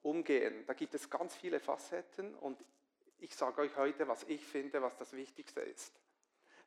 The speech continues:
<laughs> Es wurde der Verein Bejachat erwähnt.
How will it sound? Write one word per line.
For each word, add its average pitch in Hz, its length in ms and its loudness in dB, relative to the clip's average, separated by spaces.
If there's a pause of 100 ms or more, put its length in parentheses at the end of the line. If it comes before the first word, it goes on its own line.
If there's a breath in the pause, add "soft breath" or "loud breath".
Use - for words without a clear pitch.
<laughs> 175 100 4 (1900 loud breath)
Es 151 120 -2
wurde 160 220 10
der 151 140 8
Verein 160 360 10
Bejachat 160 520 12
erwähnt. 190 540 6